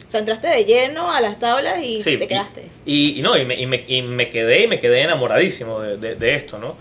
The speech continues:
Speaker 2: Eh, y Aarón realmente ha sido no solo un, eh, in-, excelente director, sino un in-, increíble socio, un increíble mentor,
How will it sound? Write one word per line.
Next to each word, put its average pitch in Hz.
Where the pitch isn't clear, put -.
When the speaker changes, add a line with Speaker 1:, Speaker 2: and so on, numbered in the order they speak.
Speaker 2:
Eh, 120
y 120
Aarón 117
realmente 127
ha 127
sido 127
no 120
solo 131
un, 120
eh, 107
in-, 131
excelente 123
director, 131
sino 123
un 127
in-, 139
increíble 131
socio, 123
un 127
increíble 123
mentor, 120